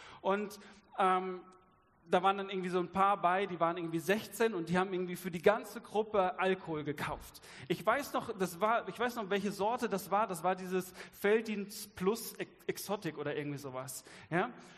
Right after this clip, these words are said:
Und noch Sangria. Und ich hab mir an diesem Abend, an diesem Abend gesagt, „Ich weiß es nicht, wie es ist, betrunken zu sein.“ War ich bisher nicht. Und ich möchte es bewusst sein. Ich hab mich entschieden, rauszutreten, um zu gucken, wie ist das eigentlich?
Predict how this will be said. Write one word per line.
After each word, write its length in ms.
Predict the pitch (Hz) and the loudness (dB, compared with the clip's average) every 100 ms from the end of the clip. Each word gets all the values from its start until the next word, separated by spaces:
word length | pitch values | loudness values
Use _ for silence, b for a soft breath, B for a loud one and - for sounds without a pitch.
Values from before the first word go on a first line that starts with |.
| B | B
Und 340 | - 269 311 - | 0 2 2 0
noch 140 | 233 | 0
Sangria. 640 | 220 214 208 - 214 190 123 - - B B | 4 2 2 -4 0 0 0 -10 -20 B B
Und 160 | - 254 | -6 -2
ich 120 | 262 | 2
hab 160 | 294 294 | 0 0
mir 60 | |
an 120 | 269 | -4
diesem 260 | 247 262 262 | -2 -2 -2
Abend, 340 | 240 269 294 - | 2 0 0 -2
an 120 | 220 | -4
diesem 160 | 226 | -2
Abend 260 | 240 233 277 | 0 0 0
gesagt, 400 | 220 226 247 240 B B B B | -2 0 0 -2 B B B B
„Ich 220 | 220 170 | -4 2
weiß 280 | 196 294 285 | 4 2 -2
es 160 | - | -4
nicht, 260 | 214 262 - - - | -2 -2 -4 -16 -10
wie 160 | 196 214 | 0 0
es 140 | 214 | 0
ist, 280 | 254 240 - | -4 -6 -6
betrunken 600 | 214 - 240 240 160 170 | -4 0 0 -2 -4 -4
zu 140 | - | -6
sein.“ 300 | 151 160 131 113 - - _ _ | -4 -4 -4 -8 -18 -20 _ _
War 180 | - 151 | -2 0
ich 80 | 175 | 0
bisher 320 | - - 180 | -8 -4 -2
nicht. 240 | 180 214 - B | -2 -4 -8 B
Und 120 | B 220 | B -2
ich 120 | 214 | 2
möchte 320 | 214 311 - | 2 2 -2
es 140 | 254 | -10
bewusst 720 | - 190 180 311 - - - 196 | -4 -2 0 -2 -2 -10 -8 4
sein. 320 | 262 254 135 127 - - _ B 143 | 4 4 -2 -10 -20 -20 _ B -6
Ich 120 | 190 | 2
hab 140 | 262 285 | 2 2
mich 100 | 240 | -4
entschieden, 440 | 220 - 349 262 | -4 -4 -4 -2
rauszutreten, 800 | 202 202 294 294 277 - 247 254 | 0 0 0 -2 -8 -2 -2 0
um 120 | 240 | -4
zu 140 | 226 226 | -4 -8
gucken, 520 | - 330 330 247 294 B | 0 0 0 -2 -4 B
wie 220 | 185 233 | -4 -2
ist 180 | 294 294 | -2 -2
das 160 | 330 - | -4 0
eigentlich? 680 | 190 175 151 147 135 - | 0 0 -2 -6 -6 -8